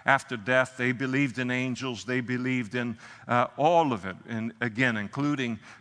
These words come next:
uh, resurrection. And Paul was completely aware of this in, in terms of the crowd that he's, uh, dealing with here. He knows that this dynamic exists there within the council. And so he declares himself to be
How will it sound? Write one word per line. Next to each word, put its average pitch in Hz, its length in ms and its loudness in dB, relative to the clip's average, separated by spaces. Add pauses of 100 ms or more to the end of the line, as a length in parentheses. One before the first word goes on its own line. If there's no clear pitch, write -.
uh, 117 240 2
resurrection. 120 960 -2
And 113 120 -8
Paul 220 240 4
was 208 160 -6
completely 147 520 -4
aware 139 420 4
of 98 160 -4
this 95 260 -10
in, 113 260 -8
in 120 200 -4
terms 131 400 -4
of 113 180 -4 (280)
the 127 80 -2
crowd 131 440 6
that 117 160 -4
he's, 117 420 -2 (280)
uh, 110 180 2
dealing 127 520 0
with 104 180 -4
here. 101 240 -4
He 107 80 -4
knows 151 340 0
that 139 140 -6
this 143 180 -4
dynamic 131 720 2
exists 110 500 -6
there 110 240 -4
within 113 400 -4 (300)
the 117 100 -4
council. 120 760 -4
And 113 120 -8
so 175 160 2
he 175 100 0
declares 185 500 2
himself 117 500 -6
to 131 80 -8
be 135 320 -2